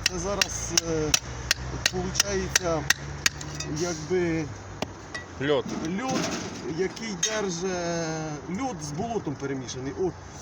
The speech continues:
Speaker 1: у нас роствор аж там далі вглиб, е, получається, а це у нас, е, все болото. Е, це ми вичищаємо,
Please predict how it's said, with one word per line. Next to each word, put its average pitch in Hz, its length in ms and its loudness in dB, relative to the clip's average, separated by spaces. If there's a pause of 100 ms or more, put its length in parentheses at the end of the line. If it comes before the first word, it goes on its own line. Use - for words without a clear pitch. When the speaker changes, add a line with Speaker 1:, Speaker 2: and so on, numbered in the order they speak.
(220)
Speaker 1:
у - 100 0
нас 196 160 0
роствор 190 540 0
аж 175 180 0
там 196 260 2
далі 180 200 2 (100)
вглиб, 175 420 4 (560)
е, 143 200 6
получається, 170 680 4
а 151 120 6 (100)
це 226 160 6
у 214 120 6
нас, 190 240 6 (160)
е, - 20 2 (120)
все 196 160 0
болото. 170 360 4 (1160)
Е, 147 380 4
це 226 100 4
ми 220 60 0 (120)
вичищаємо, 208 600 2